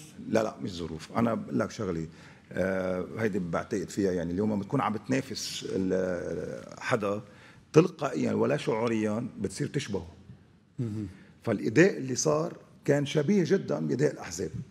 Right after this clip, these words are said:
Speaker 1: وحتى ما، ما هذا كان عندنا تحفظ، وهذا كان الخلاف الأساسي،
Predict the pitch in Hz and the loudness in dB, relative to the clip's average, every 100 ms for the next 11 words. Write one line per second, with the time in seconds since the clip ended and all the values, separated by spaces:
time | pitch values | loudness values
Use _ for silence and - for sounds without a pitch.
0 | - - - - - 196 196 175 147 117 | -16 -20 -14 -6 2 2 2 0 0 0
1 | 110 170 - - 117 143 127 - - 139 | 0 0 0 0 0 0 0 -4 -4 -4
2 | 123 98 123 127 127 113 - 117 127 92 | -2 -2 0 -2 -2 -4 0 0 0 -4
3 | - 110 98 - | -2 0 0 -4